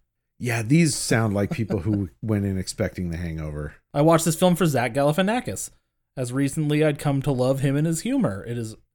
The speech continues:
Speaker 2: almost
Speaker 1: Yeah, you
Speaker 2: absent from this film.
Speaker 1: Did you come to love him and his humor, or did
Speaker 2: Uh.
Speaker 1: you come to love the writers of The Hangover's humor?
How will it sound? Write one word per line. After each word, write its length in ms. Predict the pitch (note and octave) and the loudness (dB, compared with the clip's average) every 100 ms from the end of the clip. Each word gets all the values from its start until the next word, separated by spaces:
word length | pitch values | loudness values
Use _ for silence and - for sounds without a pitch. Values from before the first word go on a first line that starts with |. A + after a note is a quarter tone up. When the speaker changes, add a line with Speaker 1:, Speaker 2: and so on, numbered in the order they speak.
| - | -2
Speaker 2:
almost 320 | F#3+ G#3 A2 | 2 4 4
Speaker 1:
Yeah, 80 | G#2+ | 2
you 100 | G2+ | 4
Speaker 2:
absent 480 | E3+ G3+ F#3 G3 E3+ | 4 4 2 2 2
from 180 | - F3+ | 2 2
this 240 | F#3 - | 2 0
film. 260 | - D#3+ E3 | -2 0 4
Speaker 1:
Did 160 | D3+ D3 | 6 6
you 80 | D#3 | 4
come 200 | B3+ B3+ | 2 4
to 80 | |
love 260 | A#3 G3 B2+ | 6 8 6
him 200 | D#3+ D3+ | 4 6
and 80 | C#3+ | 6
his 160 | C3 - | 4 4
humor, 460 | C3+ C#3 D3+ - | 4 6 6 8
or 40 | D3 | 6
did 100 | C#3+ | 6
Speaker 2:
Uh. 40 | |
Speaker 1:
you 80 | C#3+ | 4
come 240 | - F3+ F#3 | 4 2 4
to 100 | D3+ | 4
love 360 | C3+ C3 A2+ | 8 6 6
the 140 | G#2+ G#2 | 4 4
writers 600 | G2 A2 A#2+ A#2 A2+ - | 6 6 6 6 4 2
of 180 | G2+ F#2 | -2 0
The 120 | F#2 | 0
Hangover's 640 | G2+ G2+ F#2 D#2+ D2 D2 | 0 0 0 -2 -4 -6
humor? 440 | E2+ D2+ C2+ C#2 | -6 -6 -6 -8